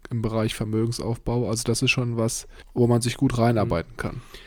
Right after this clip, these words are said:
Speaker 2: Jein, wobei ich hier ein bisschen widersprechen muss. Ich finde, es ist schon sehr einsteigerfreundlich geschrieben und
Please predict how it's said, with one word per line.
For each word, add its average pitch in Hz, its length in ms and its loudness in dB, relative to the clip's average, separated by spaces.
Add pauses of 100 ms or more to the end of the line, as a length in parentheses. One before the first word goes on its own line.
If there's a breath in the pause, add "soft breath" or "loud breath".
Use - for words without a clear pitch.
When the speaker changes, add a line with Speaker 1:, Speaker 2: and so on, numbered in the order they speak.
(200 loud breath)
Speaker 2:
Jein, 131 420 4
wobei 123 240 4
ich 127 120 0
hier 131 440 4
ein 139 80 -2
bisschen 139 240 2
widersprechen 135 480 2
muss. 139 220 0 (440 loud breath)
Ich 139 180 0
finde, 147 200 4
es 131 160 2
ist - 260 -2 (380)
schon 131 340 2
sehr 120 540 2 (260)
einsteigerfreundlich 131 840 2
geschrieben 139 600 2 (180)
und 123 340 2